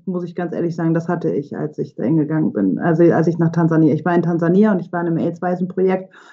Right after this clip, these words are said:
und bei mir war das eigentlich genau andersrum wie bei dir. Bei mir war das so, dass ich bin da angekommen und dachte, "Ach du grüne Neune, ich, ich kann ja überhaupt nichts." Also,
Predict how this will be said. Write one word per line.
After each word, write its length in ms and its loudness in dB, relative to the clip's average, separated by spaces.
und 100 -4
bei 100 2
mir 180 4
war 100 2
das 140 0
eigentlich 220 -2
genau 240 -4
andersrum 520 0
wie 100 -6
bei 140 -6
dir. 300 -4
Bei 200 -6
mir 220 0
war 100 2
das 180 -2
so, 140 -2
dass 160 -2
ich 140 -8
bin 120 -2
da 80 0
angekommen 460 0
und 120 0
dachte, 320 -2
"Ach 300 -14
du 180 -2
grüne 360 6
Neune, 320 2
ich, 200 -10
ich 120 -12
kann 180 6
ja 140 2
überhaupt 460 -6
nichts." 360 -8
Also, 540 -2